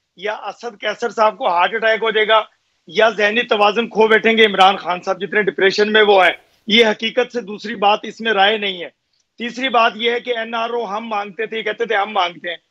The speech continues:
आज वो मांगने पर आ गए। देखें, ये मजा-, मकाफात अमल देख लें, मकाफात अमल यही होता है। अल्लाह ताला जब, अ,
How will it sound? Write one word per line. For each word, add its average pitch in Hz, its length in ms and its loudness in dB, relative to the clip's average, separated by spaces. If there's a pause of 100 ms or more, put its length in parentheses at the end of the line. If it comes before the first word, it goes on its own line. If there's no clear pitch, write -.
(240)
आज 220 160 2
वो 247 120 0
मांगने 220 360 0
पर 226 140 -4
आ 202 140 2
गए। 220 120 -4
देखें, 214 280 -4
ये 220 480 0 (540)
मजा-, 208 420 -4
मकाफात 214 540 0
अमल 220 340 -4
देख 208 220 -4
लें, 214 140 -4
मकाफात 202 540 -4
अमल 208 440 -2
यही 220 260 0
होता 202 240 0
है। 202 100 0 (240)
अल्लाह 220 180 2
ताला 226 360 2
जब, 180 300 -8
अ, 196 200 -2